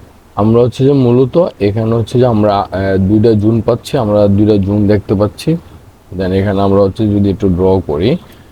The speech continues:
তাহলে দেখেন এখানে সে হচ্ছে যে একবার break of structure মার্কেট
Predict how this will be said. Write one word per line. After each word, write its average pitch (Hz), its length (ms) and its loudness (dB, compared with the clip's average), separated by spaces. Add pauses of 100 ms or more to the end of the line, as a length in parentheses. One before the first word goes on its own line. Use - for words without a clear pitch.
(400)
তাহলে 120 180 2
দেখেন 131 340 2
এখানে 127 640 0
সে 117 240 0
হচ্ছে 117 280 0
যে 135 100 2
একবার 127 340 2
break 107 340 0
of 104 200 -2
structure 113 460 -2
মার্কেট 107 540 -2